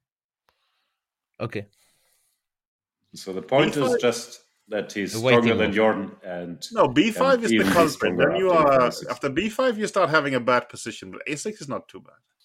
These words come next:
Speaker 2: Would you
Speaker 1: Okay.
Speaker 2: say it's a draw after E four, A six, D four, C six, or is white winning?
Speaker 3: Yeah, I think it's a draw, yeah.
Speaker 2: Still a draw? Could be.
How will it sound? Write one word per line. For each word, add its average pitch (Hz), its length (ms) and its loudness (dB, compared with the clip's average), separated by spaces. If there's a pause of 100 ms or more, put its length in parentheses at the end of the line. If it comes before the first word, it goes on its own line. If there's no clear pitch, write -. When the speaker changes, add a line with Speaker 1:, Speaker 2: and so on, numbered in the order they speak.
(500)
Speaker 2:
Would 117 140 -2
you 131 60 2
Speaker 1:
Okay. 120 80 -4
Speaker 2:
say 135 200 0
it's - 360 -8
a 117 40 -8
draw 123 320 4
after 143 220 -2
E 123 200 -4
four, 123 220 -4
A 117 100 0
six, 120 240 -6
D 113 140 -6
four, 117 200 -4
C 113 160 -8
six, - 380 -8
or 120 80 -6
is 90 140 -8
white 90 160 -4
winning? - 300 -6
Speaker 3:
Yeah, - 100 -14 (300)
I - 40 -18
think 156 200 -6
it's 107 100 -6
a 98 60 -12
draw, 90 240 -12
yeah. 90 100 -14 (440)
Speaker 2:
Still - 180 -4
a 127 40 -2
draw? 165 300 0 (480)
Could 87 140 -14
be. - 80 -16